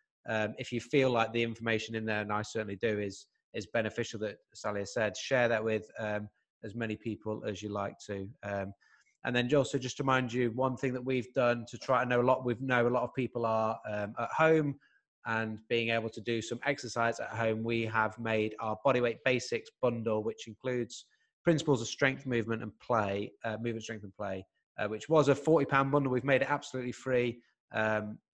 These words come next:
so to try and help people in terms of getting into some training with their body weight at home. Um, so that is a, yeah, that's, that's something we've done to try and,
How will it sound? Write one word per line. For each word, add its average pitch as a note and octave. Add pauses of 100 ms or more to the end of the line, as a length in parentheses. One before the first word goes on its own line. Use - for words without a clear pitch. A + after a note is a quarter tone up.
so A2+
to A2
try A2+
and G#2
help A2+
people G#2 (240)
in G#2
terms G#2
of -
getting G#2
into G#2+
some G2+
training G2
with A2
their A2
body G2
weight G2
at F#2
home. F#2 (460)
Um, F#2+
so G#2+
that A2
is A2
a, G2+ (520)
yeah, F#2+
that's, -
that's -
something G2+
we've G#2
done G2+
to -
try F#2+ (140)
and, F#2+